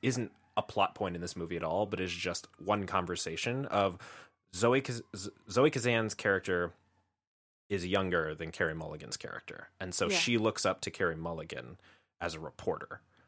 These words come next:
Speaker 1: But Zoe Kazan's character has two children, where Carey Mulligan has just had her first kid. And so
Speaker 2: Mm.
Speaker 1: there's almost a reverse where she's giving, like, motherhood <laughs> advice to Carey
Speaker 2: Yeah.
Speaker 1: Mulligan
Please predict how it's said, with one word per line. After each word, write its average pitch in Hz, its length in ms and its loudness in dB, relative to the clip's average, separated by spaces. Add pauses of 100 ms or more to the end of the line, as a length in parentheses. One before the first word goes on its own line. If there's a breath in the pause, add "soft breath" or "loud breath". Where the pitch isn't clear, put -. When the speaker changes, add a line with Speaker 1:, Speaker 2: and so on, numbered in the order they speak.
(160)
Speaker 1:
But 90 160 -6
Zoe 110 280 4
Kazan's 104 540 2
character 85 400 2
has 82 240 -2
two 98 180 -2
children, 71 640 -2
where 92 140 0
Carey 87 280 2
Mulligan 82 360 -2
has 80 180 -10
just - 360 -2
had - 180 0
her 82 120 -4
first - 380 -8
kid. 113 320 -2 (340 loud breath)
And 202 240 4
so 190 120 6
Speaker 2:
Mm. 90 60 0
Speaker 1:
there's 95 160 2
almost 101 340 0
a - 20 0
reverse 87 500 2
where 87 80 0
she's 90 300 0
giving, 82 300 -4
like, - 200 -10
motherhood 101 640 2
<laughs> 82 100 2
advice - 640 0
to - 160 0
Carey 214 240 6
Speaker 2:
Yeah. 202 100 6
Speaker 1:
Mulligan 170 400 4